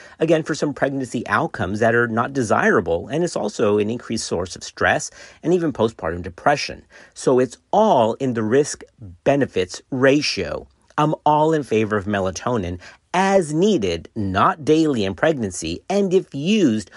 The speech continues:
only at one to three milligrams, with the patient understanding that while it's been used historically, we're just not sure of any long-term safety data,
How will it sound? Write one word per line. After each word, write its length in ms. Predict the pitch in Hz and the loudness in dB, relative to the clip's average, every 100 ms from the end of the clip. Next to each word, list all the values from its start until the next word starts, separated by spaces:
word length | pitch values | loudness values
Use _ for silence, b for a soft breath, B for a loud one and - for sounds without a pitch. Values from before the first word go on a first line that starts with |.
| B _ | B _
only 360 | 180 208 202 196 | 2 4 4 2
at 100 | 143 | 2
one 220 | 127 135 | 0 0
to 120 | 123 | -4
three 220 | - 107 | -4 -4
milligrams, 680 | 98 131 131 101 85 80 87 - | 0 2 2 2 0 0 -6 -2
with 200 | 170 180 | 0 0
the 80 | |
patient 420 | - - 196 202 170 | -4 -4 -4 -2 -2
understanding 800 | 127 107 - 143 160 104 82 85 B B - | -2 -6 -4 0 0 -2 -6 -10 B B 2
that 260 | 143 139 | 2 2
while 240 | 143 160 160 | 2 2 2
it's 160 | 131 | 0
been 180 | 127 131 | 0 0
used 280 | 123 117 - | 0 -2 -6
historically, 840 | - - 170 214 208 - 95 90 B B | -10 -4 2 2 2 -2 -4 -4 B B
we're 100 | - | -6
just 380 | 143 - 226 - | -2 0 0 -4
not 340 | 127 147 - - | -2 0 0 -4
sure 540 | - - 240 226 123 | -10 -2 2 4 4
of 100 | 123 | 0
any 200 | 127 117 | -2 -2
long-term 600 | 117 113 110 - 104 95 | 0 0 0 -4 -6 -6
safety 480 | 85 - 202 - 135 | -6 -2 -2 -2 -4
data, 420 | 101 90 87 82 | -2 -2 -2 -4